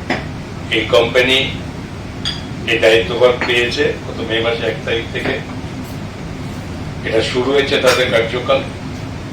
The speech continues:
আজকে এটা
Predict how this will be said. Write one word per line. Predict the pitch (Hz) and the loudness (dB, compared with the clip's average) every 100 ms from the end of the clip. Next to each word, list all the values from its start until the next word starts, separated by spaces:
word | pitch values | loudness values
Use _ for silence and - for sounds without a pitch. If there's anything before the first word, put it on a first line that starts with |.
| - - - - - | -8 -8 -8 -8 0
আজকে | - 135 - 139 - - - - - - - - - - - - - - - - - - - - - - - | 4 4 2 2 2 0 -8 -10 -8 -8 -8 -8 -8 -8 -8 -10 -10 -10 -8 -8 -6 -6 -8 -8 -8 -8 -6
এটা | - 117 113 - | 4 6 8 4